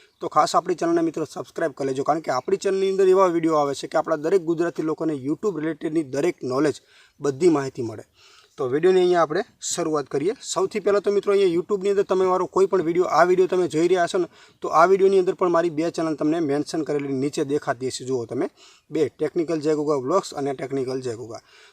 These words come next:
તો અહીંયા એને આપણે કઈ રીતે મેન્શન કરવાની છે એના માટે આપણે જવાનું છે મિત્રો વાય ટી સ્ટુડિયોને. પહેલાં તો મિત્રો YouTube-ની અંદર તમે તમારો કોઈ પણ વીડિયો છે ને અપલોડ કરી દેવાનો છે અને તમારે જ્યારે થંબનેલ લગાવવા વાય ટી સ્ટુડિયોની અંદર જાઓ છો એ થમ-, સમય તમારે છે ને ચેનલને મેન્શન કરવાની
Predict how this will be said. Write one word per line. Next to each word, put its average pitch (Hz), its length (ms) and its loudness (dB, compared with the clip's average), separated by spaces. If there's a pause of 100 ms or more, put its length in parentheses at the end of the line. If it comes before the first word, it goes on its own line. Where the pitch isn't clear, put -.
(100)
તો 160 60 0
અહીંયા 151 280 4 (840)
એને 151 160 0
આપણે 160 220 0
કઈ 160 160 0
રીતે 156 180 0
મેન્શન 147 380 0
કરવાની 135 240 -4
છે 151 140 -6
એના 165 120 2
માટે 185 220 2
આપણે 180 180 0
જવાનું 160 340 2
છે - 80 -8
મિત્રો 160 260 -4
વાય 143 200 -2
ટી 185 140 -4
સ્ટુડિયોને. 147 360 -4
પહેલાં 160 280 0
તો 196 100 -2
મિત્રો 185 260 0
YouTube-ની 190 400 -2
અંદર 190 120 2
તમે 175 240 0
તમારો 175 220 0
કોઈ 175 220 2
પણ 165 160 -2
વીડિયો 151 280 -2
છે 170 140 -4
ને 139 120 -4 (360)
અપલોડ 160 380 -2
કરી 156 220 -2
દેવાનો 180 340 -2
છે 185 100 -8
અને 170 100 -4
તમારે 151 260 -2
જ્યારે 143 200 -2
થંબનેલ 160 480 0
લગાવવા 175 320 2
વાય 151 180 2
ટી 190 200 -4
સ્ટુડિયોની 160 440 -4
અંદર 135 160 -4
જાઓ 175 260 -2
છો 160 200 -2
એ 165 140 -2
થમ-, - 280 -12
સમય 160 340 -2
તમારે 139 400 -4
છે 190 120 -2
ને 151 120 -2 (400)
ચેનલને 139 320 -2
મેન્શન 143 380 -4
કરવાની 131 420 -4